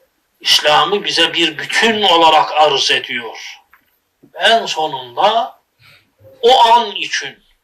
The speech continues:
o ortam için bir sulh olsun, sükun olsun diye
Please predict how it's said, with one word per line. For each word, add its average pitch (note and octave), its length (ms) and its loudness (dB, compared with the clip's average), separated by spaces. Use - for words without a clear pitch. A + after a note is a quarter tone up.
o A3 240 2
ortam F#3 420 0
için C#3+ 400 -8
bir F3 160 -8
sulh G#3 400 -2
olsun, - 420 -4
sükun G3+ 440 -4
olsun D#3 640 -6
diye G3+ 460 0